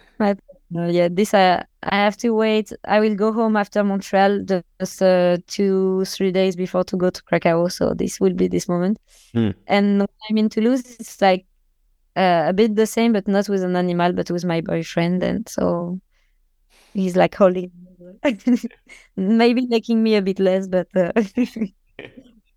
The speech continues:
Speaker 2: When you're, so when you were away, like, with the, with the training group, s-, so since Monte Gordo, have you, have you done other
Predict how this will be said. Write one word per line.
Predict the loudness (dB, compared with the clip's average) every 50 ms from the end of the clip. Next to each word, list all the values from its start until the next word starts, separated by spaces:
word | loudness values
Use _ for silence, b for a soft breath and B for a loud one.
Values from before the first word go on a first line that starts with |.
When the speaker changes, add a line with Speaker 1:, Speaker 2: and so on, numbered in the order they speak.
| B -20 B B B B B B B B B B B B B B B _ _ _ _ _ -6
Speaker 2:
When | -2 0 2 2
you're, | 4 4 4 4 4 2 0 0
so | 0 -2 0
when | 0 0 0
you | 0 0
were | 0 0
away, | 0 0 0 2 2 2 2
like, | 0 0 -2 -2 -6 _ _ -2
with | -2 -2 -2 0
the, | 2 4 4 4 2 0
with | -4 -8 -8
the |
training | -6 -2 0 0 2 2 0 0
group, | 0 0 0 0 -2 -4 _ _ _ _ _ _ -20
s-, | -16 -6 -6 -6 -6 -6 -4
so | 0 0 0
since | 2 2 0 0 0 2
Monte | 2 0 0 0 -2
Gordo, | 0 2 2 2 4 4 2 2 2
have | 0 -2 -2
you, | 0 -2 0 2 2 2 2 2 0 -2 -4 -6
have | -6 -4
you | -4
done | 0 0 0 2 2
other | 0 0 0 -2 -2 -4